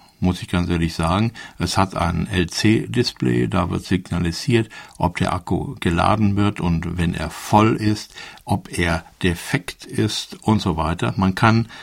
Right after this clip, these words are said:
bis vier Akkus der Größen A A oder A A A, der etwas dünneren, einlegen und aufladen.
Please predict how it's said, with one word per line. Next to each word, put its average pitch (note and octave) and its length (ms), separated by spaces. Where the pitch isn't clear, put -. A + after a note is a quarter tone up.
bis - 320
vier B2+ 540
Akkus F#2+ 500
der E2+ 240
Größen F#2+ 580
A F#2 200
A A2 320
oder E2+ 420
A F#2+ 220
A F2 600
A, - 220
der F#2+ 120
etwas E2+ 320
dünneren, G#2 480
einlegen A#2 680
und F#2+ 220
aufladen. A2+ 680